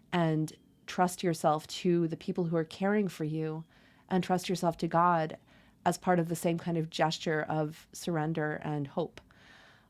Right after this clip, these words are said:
Um, and I just, I'm not sure that there's a way to have a common cultural understanding of death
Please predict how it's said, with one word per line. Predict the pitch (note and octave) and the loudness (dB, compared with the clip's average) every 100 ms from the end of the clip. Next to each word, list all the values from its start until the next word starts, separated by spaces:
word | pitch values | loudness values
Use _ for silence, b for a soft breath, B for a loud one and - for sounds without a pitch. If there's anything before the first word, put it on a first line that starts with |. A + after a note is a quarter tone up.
| - | 4
Um, | F3+ E3 E3 - - | 4 4 0 -4 2
and | G#3 | 6
I | G#3 | 6
just, | G#3 B3 - - | 6 2 0 -2
I'm | G3+ G#3 | 2 4
not | F#3+ G#3 - | 6 4 2
sure | - G#3+ F#3 | 2 4 6
that | F3 - | 4 2
there's | F#3 F3 | 4 4
a | F3+ | 2
way | E3 F3+ F#3 | 2 2 0
to | - F3+ E3+ D#3+ D#3+ - b b b b b b b | 0 0 2 0 -4 -10 b b b b b b b
have | b - G3+ G3+ | b 2 6 6
a | G3+ | 4
common | - G3 F#3 G3 F#3 F3 - - | 0 2 4 6 6 4 -2 -8
cultural | - F#3 - F#3 | 0 0 2 2
understanding | E3+ E3 D#3+ - D#3+ E3 | 2 2 0 0 0 2
of | D#3 | 0
death | E3 D3+ E3 - | 4 2 2 -8